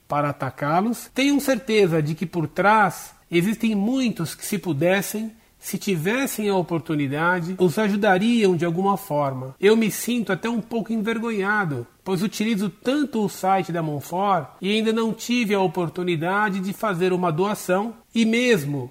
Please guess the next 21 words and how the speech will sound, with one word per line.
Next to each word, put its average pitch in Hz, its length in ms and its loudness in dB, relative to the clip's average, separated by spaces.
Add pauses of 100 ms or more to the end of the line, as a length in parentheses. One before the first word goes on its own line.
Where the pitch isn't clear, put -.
(140)
pois 165 220 0
já 175 140 2
tenho 180 300 2
alguns 156 320 -2
compromissos 160 1040 -4
dentro 139 300 -6
da 139 100 -4
igreja, 147 560 0 (220)
me 240 200 2
envergonho, 214 640 4 (220)
pois 202 180 2
devemos 220 460 2
ajudá-los 185 680 2
do 175 140 -2
jeito 202 280 -4
que 214 100 -6
podemos, 185 760 0 (220)
e 190 160 0
o 196 40 2
melhor 196 400 6
jeito 185 540 -2